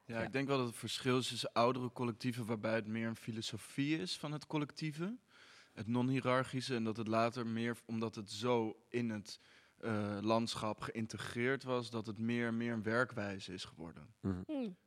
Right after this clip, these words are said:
Speaker 1: Ehm, minder dan een filosofie.
Speaker 3: Ja.
Speaker 1: Of een doel, of een programma.
Speaker 2: Maar kan je daar iets meer over uitleggen?
Speaker 3: Ja.
Speaker 1: Ehm, nou, dat bijvoorbeeld, eh,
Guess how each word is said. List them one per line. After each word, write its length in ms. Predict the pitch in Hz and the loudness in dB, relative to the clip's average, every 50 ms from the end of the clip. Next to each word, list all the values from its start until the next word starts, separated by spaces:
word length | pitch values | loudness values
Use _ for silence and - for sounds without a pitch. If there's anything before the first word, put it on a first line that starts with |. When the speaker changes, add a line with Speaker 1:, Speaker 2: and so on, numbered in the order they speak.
| _ _ | _ _
Speaker 1:
Ehm, 320 | - - 98 98 98 98 101 - | -10 -8 -6 -6 -6 -6 -8 -8
minder 360 | - 95 104 107 107 104 104 | -6 -4 -2 0 0 0 0
dan 140 | 98 101 101 | -2 -2 -4
een 60 | 101 95 | -6 -6
filosofie. 720 | - - 98 104 - - - - - - 101 95 92 104 - _ _ _ _ _ _ | -8 -8 -8 -8 -8 -10 -12 -8 -6 -4 -4 -4 -6 -10 -16 _ _ _ _ _ _
Speaker 3:
Ja. 200 | - 233 208 - - - - - | -4 -2 -2 -4 -4 -10 -12 -10
Speaker 1:
Of 140 | - - - - - | -10 -10 -10 -10 -8
een 320 | - 80 104 143 139 113 | -6 -4 -2 -2 -2 0
doel, 360 | 117 117 113 110 101 95 92 - | 2 4 4 4 4 2 -2 -4
of 240 | - 113 101 - - | -6 -8 -8 -6 -6
een 300 | 101 101 101 101 98 - - - - - - _ _ _ | -6 -4 -4 -6 -8 -10 -16 -20 -20 -20 -20 _ _ _
programma. 800 | - - 107 98 - - 113 113 113 113 104 98 92 92 107 - - _ _ _ _ - - - - - _ _ | 0 2 4 4 4 6 8 8 8 8 6 2 0 -2 -6 -12 -16 _ _ _ _ -20 -20 -20 -20 -20 _ _
Speaker 2:
Maar 120 | - 104 101 | 2 4 6
kan 120 | - 117 | 8 8
je 60 | 113 | 8
daar 80 | 110 117 | 8 6
iets 140 | - - - | 2 2 4
meer 120 | 123 117 | 4 4
over 140 | 113 101 - | 6 6 4
uitleggen? 400 | 120 113 113 127 277 254 170 - - - - - - - - - - _ - | 2 2 4 4 4 4 2 2 -2 -10 -18 -18 -16 -14 -16 -16 -18 _ -4
Speaker 3:
Ja. 260 | - - 147 147 147 147 | 0 2 2 4 4 2
Speaker 1:
Ehm, 200 | 147 151 147 139 - | 2 0 -2 -6 -4
nou, 360 | - 160 165 156 147 135 131 | 0 4 6 8 8 8 6
dat 140 | 127 135 123 | 6 2 2
bijvoorbeeld, 560 | 113 - - 143 127 123 123 120 113 - - - - - - | 0 -2 -2 0 4 6 6 6 4 2 -4 -14 -16 -8 -4
eh, 220 | - 110 110 110 | 0 0 2 2